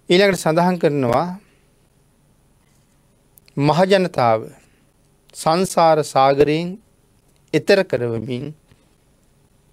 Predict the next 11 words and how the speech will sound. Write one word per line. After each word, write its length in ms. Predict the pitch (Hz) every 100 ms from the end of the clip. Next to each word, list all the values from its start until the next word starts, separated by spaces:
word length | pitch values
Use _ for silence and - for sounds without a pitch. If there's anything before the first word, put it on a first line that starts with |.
| _ -
ගිනිසිලක් 760 | 123 139 190 220 - 190 170
වගේ 300 | - 139 131 123
බැබලිලා 600 | 117 120 120 110 107 131 151 _ _ _ _ _ _ _ -
බොහෝ 420 | 120 135 165 185
ශ්‍රාවකයන් 640 | - 139 135 131 135 120
සමග 500 | 117 117 113 107 107 - _ _ _ _ _ _ _ _ _ _ _ _ -
පිරිනිවන් 400 | 123 123 120 123
පාවදාලා 580 | - 110 113 113 113 110
කියලා. 360 | - - _ _ _ _ _ _ _ _ _ _ _ _ _ _ _ _ _
අප්‍රමාණ 840 | - 131 _ 131 120 117 123 127 123
පිරිසක් 480 | - 113 110 107